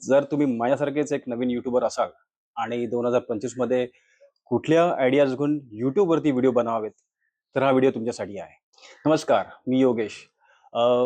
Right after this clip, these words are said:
माझ्यासारखे जर तुम्ही एक नवीन यूट्यूबर असाल आणि तुम्ही सुद्धा आत्ताच, अ, नवीन YouTube चॅनेल सुरू केलं असेल किंवा मग तुम्ही, अ, एक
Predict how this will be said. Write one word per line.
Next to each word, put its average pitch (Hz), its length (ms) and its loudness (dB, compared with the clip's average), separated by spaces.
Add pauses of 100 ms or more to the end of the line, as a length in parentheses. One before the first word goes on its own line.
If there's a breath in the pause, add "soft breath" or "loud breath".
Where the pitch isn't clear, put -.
(160)
माझ्यासारखे 151 580 0
जर 156 120 2
तुम्ही 151 240 2
एक 147 100 -2
नवीन 127 280 0
यूट्यूबर 127 320 -2
असाल 113 280 -2 (180)
आणि 113 480 -12 (400)
तुम्ही 123 160 -2
सुद्धा 123 240 2
आत्ताच, 135 440 2 (300)
अ, 113 160 -4
नवीन 117 360 0
YouTube 127 240 -2
चॅनेल 123 160 0
सुरू 120 200 -6
केलं 113 200 -2
असेल 110 220 -4 (380)
किंवा 127 180 4
मग 156 160 2
तुम्ही, 139 260 -2 (560 soft breath)
अ, 113 280 2 (160)
एक 131 200 -2